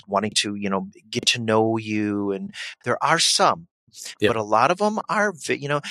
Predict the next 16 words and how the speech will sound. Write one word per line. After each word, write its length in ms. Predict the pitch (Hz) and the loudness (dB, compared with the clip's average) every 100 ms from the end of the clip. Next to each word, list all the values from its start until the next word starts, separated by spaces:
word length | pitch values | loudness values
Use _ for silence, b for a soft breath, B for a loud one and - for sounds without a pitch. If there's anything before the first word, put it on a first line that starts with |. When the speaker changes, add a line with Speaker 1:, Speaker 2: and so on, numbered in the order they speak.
| B | B
Speaker 1:
especially 400 | - - 143 - | -4 0 2 2
these 200 | 190 160 | -2 -6
people 340 | - 147 - 120 | -2 -4 0 0
that 120 | 110 | 4
I 80 | 107 110 | 4 2
hear 260 | - 147 | 2 0
from, 260 | - 113 107 | 2 -2 -4
people 320 | - 120 - | -8 -6 -2
that 100 | 104 | -2
move 240 | 110 113 | -2 0
out 140 | 110 104 | 2 2
to 100 | - | -2
the, 260 | 101 95 95 | 0 -2 -2
you 120 | 107 | -4
know, 100 | 95 | -4
the, 260 | 92 98 | -2 -4